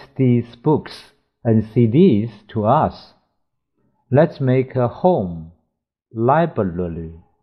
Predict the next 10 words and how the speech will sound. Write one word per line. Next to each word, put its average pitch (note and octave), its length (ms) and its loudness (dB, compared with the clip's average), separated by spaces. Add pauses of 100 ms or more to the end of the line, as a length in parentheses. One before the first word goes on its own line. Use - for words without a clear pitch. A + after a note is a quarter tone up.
(1800)
That's C#3 360 2
a A#2+ 80 -2
good A#2+ 280 0
idea. F#2 540 -6 (4000)
Page A#2+ 440 0 (160)
twenty-one. G2+ 1120 -2 (2500)
These G3+ 280 4
are C3+ 240 2
all D#3 300 4
books C#3+ 400 -8